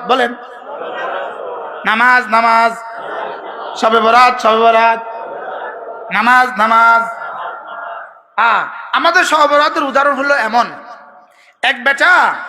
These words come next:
ছোটবেলায় আমরা চিংড়ি মাছের ভাগা কিনতাম, মনে আছে আপনাদের? দশ টাকার ভাগ নিতাম না? এতগুলো চিংড়ি দিত, ভাগা ভাগা বসাইতো না? তো দশ টাকা চিংড়ি কিনলে অনেক সময় আর এক মুঠ ফাও দিয়ে দিত।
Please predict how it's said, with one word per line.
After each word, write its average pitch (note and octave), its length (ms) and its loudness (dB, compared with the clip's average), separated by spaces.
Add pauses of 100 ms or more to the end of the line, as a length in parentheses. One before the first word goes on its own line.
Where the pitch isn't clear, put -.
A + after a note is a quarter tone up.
(1300)
ছোটবেলায় C4+ 480 2
আমরা C#4+ 240 2 (100)
চিংড়ি C4+ 280 -6
মাছের C4+ 240 -2
ভাগা G3+ 240 0
কিনতাম, G#3 360 -8
মনে F3+ 160 -6
আছে B3 200 -4
আপনাদের? F3+ 240 -12 (920)
দশ A#3+ 160 -4
টাকার A#3 260 0
ভাগ A3 180 -2
নিতাম C#4 260 -2
না? D#4+ 160 -6 (840)
এতগুলো B3 340 -6
চিংড়ি C#4 240 -6
দিত, C#4+ 200 -4 (640)
ভাগা A#3 220 0
ভাগা C#4 200 4
বসাইতো C#4+ 340 0
না? D#4 140 0 (580)
তো A#3 80 -4
দশ C4 240 2
টাকা C#4 240 0
চিংড়ি C4+ 300 -2
কিনলে C#4+ 240 -2
অনেক C4 200 0
সময় C#4 280 0 (220)
আর A3+ 120 0
এক B3 140 -2
মুঠ A#3+ 200 -8
ফাও G3+ 220 -4
দিয়ে G#3 160 -4
দিত। D3+ 200 -16